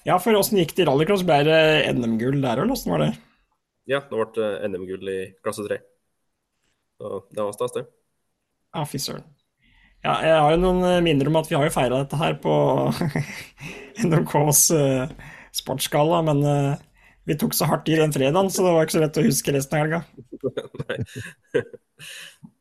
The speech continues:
Speaker 2: Nei, det er greit å få feiret det litt.
Speaker 1: Det er rått. Hvordan er det familien Leirol feirer jula? Er det full fart og konkurranser, eller er det rolig?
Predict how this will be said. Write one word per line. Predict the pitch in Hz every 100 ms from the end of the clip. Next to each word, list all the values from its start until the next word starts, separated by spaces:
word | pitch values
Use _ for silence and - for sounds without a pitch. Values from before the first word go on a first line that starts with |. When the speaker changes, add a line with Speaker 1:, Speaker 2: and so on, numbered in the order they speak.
| _ -
Speaker 2:
Nei, | 131 104
det | -
er | 110
greit | 113 120
å | 123
få |
feiret | 120 107 101
det | 110
litt. | - - _ _ _ - - - _ _ _ _ _ _ _ -
Speaker 1:
Det | 147
er | 151
rått. | 131 -
Hvordan | 170 - 202
er | 175
det | 185 180 180 175
familien | 185 180 160 175 170
Leirol | 151 127 165 175
feirer | 160 160
jula? | 147 170 233 180
Er | 160
det | 165 165 160 151 147 - _ _ -
full | - 165
fart | 165 156 156 -
og | 170 165 165 160
konkurranser, | 151 147 139 135 151 - 180 196
eller | 196 180
er | 165 160
det | 165 165
rolig? | 143 165